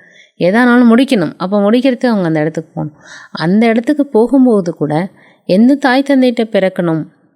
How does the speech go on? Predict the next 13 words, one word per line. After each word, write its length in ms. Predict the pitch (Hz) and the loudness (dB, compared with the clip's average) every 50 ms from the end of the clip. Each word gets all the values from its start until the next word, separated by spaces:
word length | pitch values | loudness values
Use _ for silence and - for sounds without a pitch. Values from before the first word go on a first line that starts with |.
| _ _ _ _ _ _ _ _ _ _ - | _ _ _ _ _ _ _ _ _ _ -2
எந்த 240 | 180 180 208 226 254 277 294 294 - _ _ _ _ _ _ - | 0 2 4 4 4 2 0 -4 -8 _ _ _ _ _ _ -2
இடத்துல 420 | 185 185 202 240 - - 277 269 247 | -2 0 0 -2 -2 0 0 0 2
நான் 200 | 233 214 180 165 | 2 0 0 0
வாழணும், 520 | 165 160 160 175 202 214 202 196 175 165 151 - | 0 0 0 0 0 -2 -2 -4 -4 -6 -6 -6
எந்த 240 | - 160 190 208 226 214 | -4 -2 0 0 0 0
ஜென்மா 360 | 190 208 202 202 226 240 262 262 | 0 0 0 2 2 2 2 2
எனக்கு 280 | 240 214 196 180 190 180 | 2 0 0 -2 -4 -4
கிடைக்கணும், 560 | - 165 156 165 175 170 185 165 160 156 160 156 - - - - _ _ - | -4 -4 -4 -4 -4 -4 -4 -4 -4 -4 -6 -8 -14 -20 -20 -20 _ _ -6
எவ்வளோ 260 | 160 151 160 170 175 170 | -4 -2 -2 -2 -2 -2
காலம் 400 | - 175 180 190 208 226 220 208 | -2 -2 -2 -2 0 0 0 0
நான் 120 | 190 170 | 0 0
இருக்கணுன்றது 640 | 160 165 185 180 - 214 220 233 226 220 233 220 240 233 | 0 -2 -2 -2 0 0 2 2 2 2 2 2 0 0
கூட 180 | 240 247 254 | 2 2 2